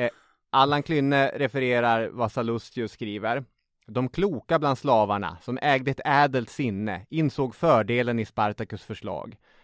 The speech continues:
Andra var omdömeslösa och förlitade sig dåraktigt på sitt stora antal och ville tvärtom söka strid. Det stora flertalet tänkte bara i enlighet med sin slavnatur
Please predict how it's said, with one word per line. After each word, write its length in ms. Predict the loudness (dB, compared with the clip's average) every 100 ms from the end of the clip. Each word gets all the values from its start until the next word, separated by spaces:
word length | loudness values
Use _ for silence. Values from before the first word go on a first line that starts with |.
| _
Andra 320 | 4 4 4
var 200 | 2 2 2
omdömeslösa 1000 | 2 2 0 -2 -4 0 0 0 -4 -6
och 180 | -6 -6
förlitade 460 | -4 -4 -6 -6
sig 140 | -4 -2
dåraktigt 720 | -2 0 2 0 0 -6 -8
på 100 | -8
sitt 160 | -10
stora 320 | -6 -2 2
antal 540 | 4 2 -2 -4 -2 -6
och 140 | -6
ville 140 | -4 -2
tvärtom 480 | 0 -2 -2 -6 -4
söka 460 | -2 -4 -4 -8
strid. 460 | -8 -14 -14 -14 -16 -20 _ _ _
Det 120 | -8
stora 340 | -2 0 2 0
flertalet 600 | 0 -2 2 2 2 -2
tänkte 340 | 0 0 -2
bara 300 | 0 2 2
i 160 | 0 -2
enlighet 400 | -4 -4 -4 -4
med 120 | -4
sin 120 | -6 -8
slavnatur 1040 | -2 2 2 2 -2 -4 -4 -4 -6